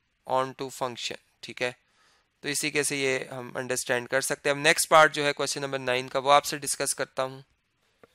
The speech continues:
यानी पार्ट वन में जो बाइनरी रिलेशन है वो मैं आपको सिर्फ यहाँ पे समझा रहा हूँ कि उसमें हमने आर वन बनाया था, तो आर वन एक्स को वाई पे मैप कर रहा है,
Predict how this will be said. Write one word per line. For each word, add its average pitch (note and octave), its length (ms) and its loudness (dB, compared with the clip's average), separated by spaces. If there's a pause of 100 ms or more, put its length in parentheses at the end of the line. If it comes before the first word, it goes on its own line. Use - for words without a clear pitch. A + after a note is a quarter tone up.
(360)
यानी C#3+ 100 -4
पार्ट D#3 300 10
वन D#3+ 180 4
में E3 140 0
जो D#3 140 -2
बाइनरी C3+ 360 4
रिलेशन D3+ 520 -2
है C#3+ 200 2
वो C#3 220 -2
मैं C3+ 120 2
आपको B2+ 240 2
सिर्फ B2+ 220 -8
यहाँ A#2+ 160 0
पे B2 100 -12
समझा A#2 380 -4
रहा A#2+ 80 -6
हूँ B2 80 -12
कि B2+ 60 -12
उसमें B2+ 240 -8
हमने B2 400 -6
आर B2 220 6
वन C3+ 240 -4
बनाया B2 300 -2
था, C#3 100 -12
तो - 100 -14
आर B2+ 280 2
वन B2+ 220 -6 (680)
एक्स - 280 -2
को C#3 220 -6
वाई A#2+ 220 6
पे A#2 100 -4
मैप G#2 240 -4 (140)
कर G#2+ 80 -10
रहा A2+ 100 -14
है, - 60 -16